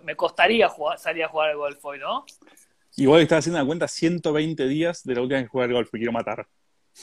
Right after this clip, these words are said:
Speaker 1: <laughs> Está durísimo, está durísimo,
Speaker 2: Tremendo.
Speaker 1: la verdad.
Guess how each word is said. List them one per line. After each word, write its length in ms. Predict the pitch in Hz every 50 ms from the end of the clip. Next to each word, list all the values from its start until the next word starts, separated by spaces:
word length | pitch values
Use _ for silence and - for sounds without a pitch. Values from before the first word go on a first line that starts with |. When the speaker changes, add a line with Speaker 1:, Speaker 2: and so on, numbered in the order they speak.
| - - _ _ _
Speaker 1:
<laughs> 1120 | 220 196 - - - 180 - - _ _ - - - - - - - - - - _ _ _
Está 260 | 147 143 - 175 185
durísimo, 580 | 196 190 180 196 196 175 160 - - 139 143 139
está 140 | - -
durísimo, 400 | 170 175 165 165 - 117 120 120
Speaker 2:
Tremendo. 200 | 120 139 139 147
Speaker 1:
la 0 |
verdad. 280 | 160 175 202 202 196 -